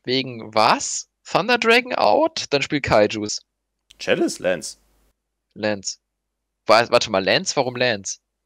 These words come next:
Speaker 1: Ich dachte wirklich, das sind Chalice.
Speaker 2: Nein, das sind Lance.
Speaker 1: Warum?
Speaker 2: Unaffected.
Speaker 1: Warum? Von was?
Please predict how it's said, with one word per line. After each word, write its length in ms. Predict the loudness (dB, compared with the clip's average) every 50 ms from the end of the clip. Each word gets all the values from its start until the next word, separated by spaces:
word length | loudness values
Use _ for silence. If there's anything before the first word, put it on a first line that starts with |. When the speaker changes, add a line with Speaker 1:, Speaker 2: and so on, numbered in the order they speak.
| _ _ _ _ _ _ _
Speaker 1:
Ich 100 | -4 -2
dachte 220 | 0 0 0 -2 -6
wirklich, 160 | -10 -8 -10
das 100 | -12 -12
sind 140 | -10 -6 -2
Chalice. 300 | -2 -2 -2 -2 -4 -2
Speaker 2:
Nein, 140 | -2 -2 -2
das 100 | -2 -4
sind 80 | -2
Lance. 380 | -2 -2 -2 -2 -6 -10 -14 -18 _ _ _ _ _ _ _ _ _ _ _ _ _ _ _ _ _ _
Speaker 1:
Warum? 560 | -8 -8 -4 -4 -4 -4 -4 -4 -8 -10 -14 _ _ _ _ _ _ _ _ _ _ _ _ _ _ _ _ _ _ _ _ _ _ -4
Speaker 2:
Unaffected. 680 | -2 -2 -2 -2 -2 -2 -4 -4 -6 -10 -16 -16 -18 _ _ _ _ _ _ _ _ _ _ _ _ _ _ _ _ _ _ _ _ _ _ _ _ _ _ _ 0
Speaker 1:
Warum? 840 | 0 0 0 0 4 4 4 4 4 0 -6 -8 -8 -8 -10 -14
Von 260 | 0 0 0 0 4 6
was? 400 | 6 6 6 4 0 -4 -6